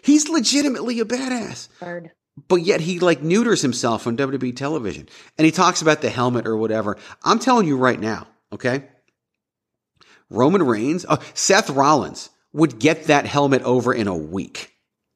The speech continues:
Speaker 1: that Karrion Kross hates so much, right? It, it's, Kevin Owens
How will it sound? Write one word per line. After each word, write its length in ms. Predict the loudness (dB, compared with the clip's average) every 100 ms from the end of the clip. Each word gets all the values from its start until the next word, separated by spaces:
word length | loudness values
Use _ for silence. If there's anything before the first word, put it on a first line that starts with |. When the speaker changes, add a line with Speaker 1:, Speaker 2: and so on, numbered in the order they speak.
| _ _ _ -2
Speaker 1:
that 240 | -2 2
Karrion 320 | 4 4 2
Kross 360 | 0 -2 -2 -8 -2
hates 300 | 0 0 -2
so 140 | -4
much, 420 | -6 -12 -16 -18 _ _ _ _ _ _ _ _
right? 260 | -2 0 0
It, 500 | -6 -10 -8 -8 0
it's, 220 | 0 0 -8 -18 -4
Kevin 300 | 0 4 4
Owens 360 | 4 4 2